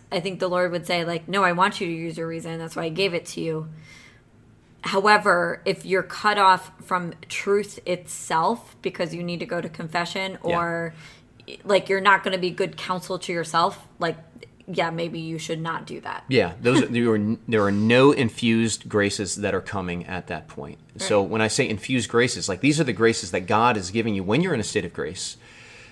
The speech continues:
Speaker 2: and you're open to graces. Like, when you're not in a state of grace, you're not predisposed to be receiving graces. And so that's why God with-, withholds them at that point, 'cause you're not able to even receive them. And so step one, even before you go out and get the journals, go to confession.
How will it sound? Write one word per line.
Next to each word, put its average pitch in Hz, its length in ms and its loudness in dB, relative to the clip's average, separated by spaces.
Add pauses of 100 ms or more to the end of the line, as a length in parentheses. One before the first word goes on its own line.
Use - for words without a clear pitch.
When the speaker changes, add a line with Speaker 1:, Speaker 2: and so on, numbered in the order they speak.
(180)
Speaker 2:
and 107 200 4
you're 101 180 0
open 156 360 6
to 98 100 -8
graces. 90 440 -2
Like, 117 140 4
when 139 120 4
you're 127 100 2
not 214 180 4
in 285 80 0
a - 40 2
state 165 200 4
of 127 80 4
grace, 123 320 2
you're 113 120 2
not 131 320 2
predisposed 110 720 4
to 107 60 -8
be 98 140 -2
receiving 104 480 -2
graces. 85 460 -6
And 98 100 -10
so 117 300 2
that's 175 240 0
why 90 260 0 (320)
God 92 240 -4
with-, 85 220 -8 (140)
withholds 90 440 -4
them 76 160 -6
at 73 120 -12
that - 180 -10
point, 95 180 -8
'cause 107 160 -2
you're 117 100 0
not 143 300 0
able 127 260 2
to - 140 -8
even 113 240 -2
receive 214 460 -6
them. - 220 -14 (640)
And 127 140 0
so 117 260 6
step - 460 4
one, 120 440 4
even 160 200 -2
before 135 320 2
you 110 60 0
go 117 140 2
out 110 100 0
and 104 80 -4
get 104 100 0
the 107 80 -6
journals, 110 300 -4
go 196 160 2
to 277 80 2
confession. - 600 0